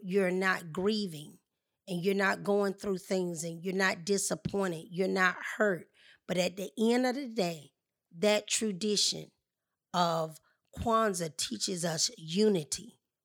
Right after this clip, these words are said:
one of the principles of what it means to be unified. And we already know it is never a situation where everybody is gonna be in total agreement, but it is something that is in the,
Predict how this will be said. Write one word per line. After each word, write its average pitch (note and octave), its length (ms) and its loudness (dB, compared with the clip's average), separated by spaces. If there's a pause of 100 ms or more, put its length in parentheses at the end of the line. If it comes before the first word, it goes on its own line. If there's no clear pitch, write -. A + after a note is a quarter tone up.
(120)
one A#3 280 2
of A#3 120 0
the F3+ 100 -2
principles D#3+ 840 -8
of F3 120 -4
what G#3+ 200 4
it G#3+ 160 2
means F#3+ 340 0
to F3+ 120 -6
be E3+ 120 -4
unified. D#3+ 840 -2 (500)
And A#3 160 -2
we D4+ 180 2
already B3 520 2
know B3 480 -2 (440)
it C#4 160 2
is A#3+ 260 4
never B3+ 520 2
a A3+ 160 0
situation A3 680 -2
where G3 180 0 (140)
everybody G#3 800 0
is F3 120 -4
gonna F#3 260 -2
be F#3 340 -6
in F3 140 -4
total G3 540 -2
agreement, F3 560 -4 (460)
but F3+ 160 -2
it G#3+ 160 2
is F#3+ 220 0
something A#3+ 720 0 (260)
that F3+ 160 0
is E3+ 240 -2
in F#3 220 0
the, E3 300 -8